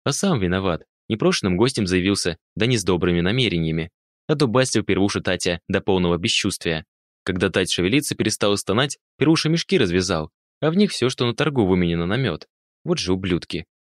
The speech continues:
Здоровенные лбы, работать надо в поте лица, а не сирот грабить. Обозлился Первуша сильно. В амбаре длинную верёвку нашёл. Два куска отрезал, руки Татям связал, потом к дубу тела потащил. Верёвку через сук перебросил.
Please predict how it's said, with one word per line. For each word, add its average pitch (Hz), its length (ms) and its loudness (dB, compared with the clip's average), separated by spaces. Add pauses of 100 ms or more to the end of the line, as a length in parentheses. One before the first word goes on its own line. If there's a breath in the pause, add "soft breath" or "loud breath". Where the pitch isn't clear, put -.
(160)
Здоровенные 110 500 2
лбы, 113 340 0 (180)
работать 113 400 0
надо 87 180 0
в - 60 -18
поте 95 240 -2
лица, 98 360 -2 (140)
а 95 80 -4
не 98 80 2
сирот 120 340 0
грабить. 76 460 -4 (460)
Обозлился 110 500 0
Первуша 87 380 -2
сильно. 85 440 -4 (300)
В 123 80 -2
амбаре 139 320 2
длинную 90 340 0
верёвку 120 380 0
нашёл. 87 400 -4 (360)
Два 101 120 0
куска 113 340 0
отрезал, 117 440 0 (260)
руки 170 240 0
Татям 95 300 0
связал, 110 480 -2 (220)
потом 156 260 0
к 104 60 -2
дубу 107 220 0
тела 117 240 0
потащил. 90 520 -4 (400)
Верёвку 139 340 2
через 90 240 0
сук 107 180 -2
перебросил. 95 580 0